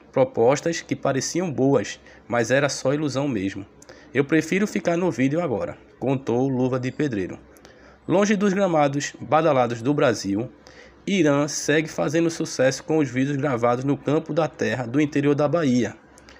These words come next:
mesmo morando em um condomínio de luxo em Recife. O jovem, ao lado de seus pais, ressaltou ainda que prefere a simplicidade de sua cidade natal.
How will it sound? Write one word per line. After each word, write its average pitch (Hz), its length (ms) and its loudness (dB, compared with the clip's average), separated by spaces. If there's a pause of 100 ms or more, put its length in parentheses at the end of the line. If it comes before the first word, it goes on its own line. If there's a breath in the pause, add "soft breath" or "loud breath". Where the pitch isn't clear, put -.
(120 loud breath)
mesmo 190 400 2
morando 156 480 2
em 160 40 2
um 156 60 2
condomínio 151 500 2
de 151 120 0
luxo 135 320 -2
em 139 40 -4
Recife. 131 540 -4 (720 loud breath)
O 180 100 4
jovem, 208 580 2
ao 156 120 2
lado 156 280 4
de 139 80 -4
seus 139 260 -2
pais, 104 480 -2 (100)
ressaltou 151 500 0
ainda 170 280 0
que 170 100 -6
prefere 160 400 -2
a 139 40 -2
simplicidade 151 1040 -2 (280 loud breath)
de 139 100 0
sua 151 300 0
cidade 135 400 0
natal. 117 480 -2